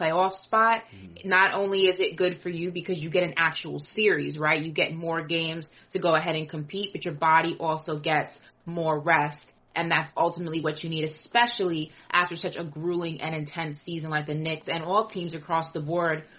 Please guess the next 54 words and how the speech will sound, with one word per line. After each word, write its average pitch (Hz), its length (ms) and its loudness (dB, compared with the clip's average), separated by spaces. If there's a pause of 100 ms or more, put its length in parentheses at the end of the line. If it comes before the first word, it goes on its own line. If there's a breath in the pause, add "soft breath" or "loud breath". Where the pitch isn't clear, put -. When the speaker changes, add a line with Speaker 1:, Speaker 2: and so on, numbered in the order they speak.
Speaker 1:
with 170 160 -4
this 165 140 -2
condensed 170 600 0
season, 170 260 -6
the 156 120 -4
quick 190 260 -4
turnaround 165 420 -2
from 160 160 -8
last 165 360 -2
season, 160 420 -4 (320 soft breath)
the 151 80 -4
covid, 185 600 4 (320)
the 165 100 0
pandemic, 185 720 2
everything, 185 400 2
the 156 80 -2
makeup 190 420 0
games, 185 360 -2
all 185 300 6
of 175 120 0
that. 160 300 4 (180 soft breath)
You 185 80 -6
definitely 180 400 2
wanna 175 200 -2
go 165 120 2
ahead 165 220 0
and 160 140 -6
secure, 170 420 -4
even 180 260 0
if 165 100 -4
it's 160 120 -6
a 170 60 -6
little 170 340 -2
bit 151 100 -2
of 147 140 -4
rest, 147 260 -6
you 160 80 -6
wanna 147 200 -4
get 139 200 -8
that, 135 180 -8
and 151 100 -6
the 147 40 -2
Knicks 139 300 -6
did. 143 320 -8
So 139 300 -8 (180)
we 180 140 -2
here, 208 320 4
baby. 160 480 -2
Speaker 2:
Yeah, 131 180 -10
we 123 180 -10
sure 143 380 4
did. 143 400 6
We 127 220 4
are, 131 220 8